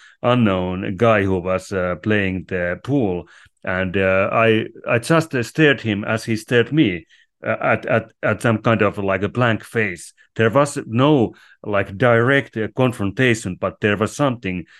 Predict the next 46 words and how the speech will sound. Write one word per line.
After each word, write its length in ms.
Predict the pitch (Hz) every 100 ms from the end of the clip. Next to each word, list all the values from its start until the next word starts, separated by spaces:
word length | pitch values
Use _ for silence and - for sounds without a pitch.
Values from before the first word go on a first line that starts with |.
| _ -
like, 280 | 95 92
uh, 180 | 104 95
still 320 | 98 - 120 98
behind, 560 | 90 92 110 95 82 - _ _ _
you 100 | 98
know, 320 | 95 82 80 _
the 80 | -
surface. 560 | - 127 113 113 - - _ _ -
And, 320 | 101 101 92
uh, 260 | 101 98 95 - _ _ -
maybe 380 | 135 143 135 123
it 60 |
was 180 | 117 123
because 420 | - 123 123 117
I 140 | 139 123
didn't 360 | 123 117 107
turn 240 | - 127 113
my 200 | 101 98
face 320 | 127 117 -
away, 240 | 104 143
because 280 | 90 92 98
I 120 | 110
didn't 340 | 107 127 120 -
know 260 | 120 123 110 92
that 160 | 95
fucking 380 | - 107 101 95
guy. 220 | 107 92
I 60 | 98
didn't 260 | 113 95
have 160 | 104 98
any 160 | 117 110
business 420 | 95 107 92 -
with 160 | 90
him 280 | - 101 87 - - -
or 100 | 101
any 180 | 104
beef, 460 | 92 110 101 90 - _ _ _
but, 320 | - 98 92
uh, 100 | 107
it 200 | 117 113
was 220 | 107 107 -
still, 340 | 139 - 127 120
like, 220 | 95 87
a 60 |
good 320 | 87 113 110 98
reminder 540 | 104 113 110 87